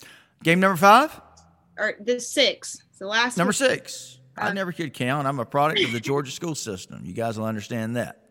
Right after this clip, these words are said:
Speaker 2: Oh, my Common Core math. Uh,
Speaker 1: Fifty out of fifty, baby. You gotta love it.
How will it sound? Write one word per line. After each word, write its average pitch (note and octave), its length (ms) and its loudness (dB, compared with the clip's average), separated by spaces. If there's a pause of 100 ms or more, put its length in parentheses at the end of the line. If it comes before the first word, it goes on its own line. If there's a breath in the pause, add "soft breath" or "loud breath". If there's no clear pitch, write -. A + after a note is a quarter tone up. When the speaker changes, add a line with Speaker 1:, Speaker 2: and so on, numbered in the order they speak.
(140)
Speaker 2:
Oh, B3 140 -2
my F#3 200 -8 (120)
Common A#3 340 -4
Core A3 220 -6
math. F#3 300 -4 (1200)
Uh, A3 220 -6
Speaker 1:
Fifty G3 360 6
out A3 160 12
of - 80 2
fifty, F#3 420 6
baby. D3+ 340 4
You D3+ 120 2
gotta F3 240 6
love E3 220 8
it. G2+ 120 -6